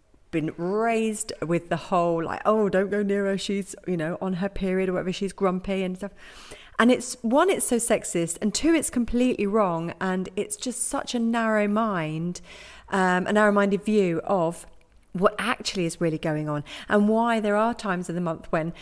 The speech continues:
you know, women are clumsy. Like, if you're walking along the road and a woman bumps into her, we learn that actually, give her some chocolate, send her some love, you know, she's having a rough time. And it's just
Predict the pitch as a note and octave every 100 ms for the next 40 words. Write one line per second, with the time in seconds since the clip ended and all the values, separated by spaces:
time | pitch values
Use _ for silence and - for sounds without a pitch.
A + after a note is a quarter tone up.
0 | - - - G#3+ F3+ F3 F3 - B3+ A3+
1 | G#3 G3+ G3+ G#3+ G3 G3 F#3 F#3 F#3 F3+
2 | A3 G3 A3 B3+ B3 A#3 A3 G#3+ G#3+ G#3+
3 | G#3+ G#3 G3 G#3+ G#3+ G3 G3 - G#3 G3
4 | G3+ G3+ G3+ - - - - B3+ A#3+ A#3+
5 | A#3 - B3 - C4 B3+ B3 - - E4+
6 | B3+ G3+ G3+ - - G3 - C4 G#3+ F#3+
7 | F#3 F3+ F3+ - F3+ - - G#3+ E3 D#3+
8 | - - - - - A3 F3+ E3+ E3+ E3+
9 | D3+ - E3 B2+ F#2+ D3+ - - - -
10 | A3 A3+ A3+ A3 - - _ _ - -
11 | C#4 - - F#4 -